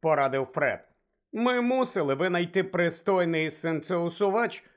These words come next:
бо і досі більшість наших виробів випробовуємо самі на собі». Герміона нервувалася. «А це безпечно?» «А як же», підбадьорив її Фред.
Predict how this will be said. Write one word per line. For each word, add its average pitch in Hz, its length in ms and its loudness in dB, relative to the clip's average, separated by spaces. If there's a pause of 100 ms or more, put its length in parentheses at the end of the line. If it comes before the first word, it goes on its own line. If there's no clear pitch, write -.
(120)
бо 170 260 2
і 175 100 0
досі 156 500 0
більшість 165 580 -2
наших 175 440 -2
виробів 165 520 0 (300)
випробовуємо 214 1000 2
самі 165 400 0
на 165 160 0
собі». 160 520 -4 (880)
Герміона 135 800 -2
нервувалася. 175 1000 -2 (460)
«А 151 120 0
це 180 540 -2 (360)
безпечно?» 208 1040 -2 (540)
«А 165 260 0
як 208 480 0
же», 120 200 -8 (340)
підбадьорив 139 680 0
її 151 160 -2
Фред. 151 400 0